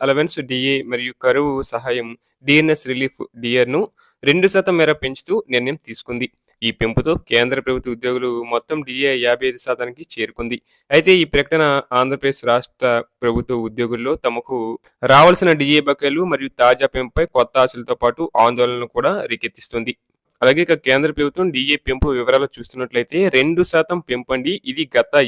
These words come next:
ఏడేళ్లలో ఇదే కనిష్ట పెంపు అని కొందరు విశ్లేషిస్తున్నారు. ప్రస్తుతం మొత్తం డిఏ, డిఆర్ యాభై మూడు శాతం నుండి యాభై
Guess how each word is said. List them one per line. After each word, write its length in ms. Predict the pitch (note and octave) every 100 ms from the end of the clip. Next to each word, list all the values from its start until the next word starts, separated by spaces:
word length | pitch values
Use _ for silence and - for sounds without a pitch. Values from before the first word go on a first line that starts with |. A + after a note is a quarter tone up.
| A2+
ఏడేళ్లలో 520 | B2+ D3+ D#3 E3 E3+
ఇదే 220 | C3+ C3+
కనిష్ట 360 | D3 B2+ C3+ -
పెంపు 300 | - B2 C3
అని 120 | C3+
కొందరు 340 | E3 B2+ A#2+ B2+
విశ్లేషిస్తున్నారు. 800 | A#2 - A#2+ A#2 - A#2 A#2 A#2 _ - - -
ప్రస్తుతం 380 | C#3+ D3+ A3 G3+
మొత్తం 280 | D3 - F3+
డిఏ, 240 | C#3+ D#3
డిఆర్ 340 | D3+ C3+ D3 C3+
యాభై 260 | B2 B2
మూడు 220 | C3 C3+
శాతం 260 | C3 C3 C3+
నుండి 280 | C3+ D#3+ B2+
యాభై 300 | A#2 A#2+